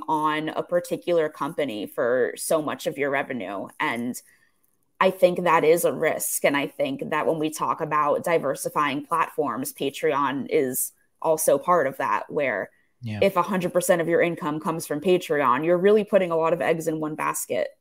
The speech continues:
Speaker 1: And even, like, this might lead us into, like, another part of the conversation, but something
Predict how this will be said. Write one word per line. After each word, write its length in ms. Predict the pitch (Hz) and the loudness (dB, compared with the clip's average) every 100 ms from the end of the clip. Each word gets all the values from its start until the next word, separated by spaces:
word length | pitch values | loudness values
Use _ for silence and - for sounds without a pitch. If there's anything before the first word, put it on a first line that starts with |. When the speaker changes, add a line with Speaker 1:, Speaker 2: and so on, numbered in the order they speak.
| - | -8
Speaker 1:
And 360 | 170 143 127 131 - _ _ _ _ _ _ _ | -4 -2 -4 -6 -12 _ _ _ _ _ _ _
even, 640 | 208 202 247 240 233 208 - | 0 4 4 6 6 4 2
like, 460 | 175 165 151 151 - _ _ | -2 0 0 -2 -12 _ _
this 180 | 196 196 | -6 -4
might 240 | 185 170 | -2 0
lead 160 | 185 180 | 2 2
us 180 | 175 180 | 2 0
into, 220 | 180 196 | -4 0
like, 320 | 170 151 151 - | 0 0 -2 -2
another 500 | 214 208 196 185 175 | 0 4 4 4 2
part 200 | 220 180 | 0 2
of 40 | |
the 60 | 175 | 2
conversation, 920 | 175 170 165 170 170 170 - 165 151 | 2 -2 -2 -4 -6 -4 -2 -2 -4
but 320 | 156 165 156 - _ _ _ _ _ _ - | -6 -4 -2 -4 _ _ _ _ _ _ -8
something 600 | - 185 170 - 175 | -4 -2 -2 0 0